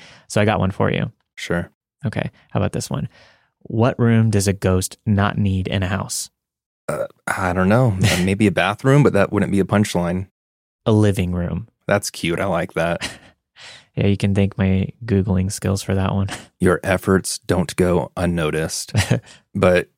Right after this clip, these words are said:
Speaker 2: yeah, the, the hairbrush thing could be some poltergeist action, if you ask me.
Speaker 1: Yeah, that's what I was thinking. They can sometimes just cause some kind of mild inconvenience for people.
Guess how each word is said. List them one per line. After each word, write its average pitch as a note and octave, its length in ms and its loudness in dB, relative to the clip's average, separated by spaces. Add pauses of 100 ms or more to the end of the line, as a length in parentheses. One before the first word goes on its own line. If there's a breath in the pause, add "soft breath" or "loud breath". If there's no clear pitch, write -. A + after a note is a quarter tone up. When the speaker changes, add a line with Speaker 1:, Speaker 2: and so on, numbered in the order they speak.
Speaker 2:
yeah, B2+ 220 6
the, F#2 320 4
the G2 100 2
hairbrush G#2 520 2
thing F2 400 -2 (260)
could A#3 220 2
be B2 120 6
some E2 460 -2
poltergeist E2 720 -2
action, E2+ 420 2
if F2+ 140 -4
you F2+ 100 0
ask - 320 -4
me. F#2 280 -2 (200)
Speaker 1:
Yeah, F3+ 160 0
that's C3 160 -2
what F#3+ 80 2
I - 20 2
was F#2+ 140 0
thinking. G2+ 460 0
They G#2 220 0
can G#2+ 280 -2
sometimes G#2 680 0
just - 280 -4 (320)
cause G2 320 0
some - 400 -4
kind G2 240 0
of G2 160 -2
mild F#2+ 400 0
inconvenience G2+ 680 2
for G2 140 -4
people. - 420 -2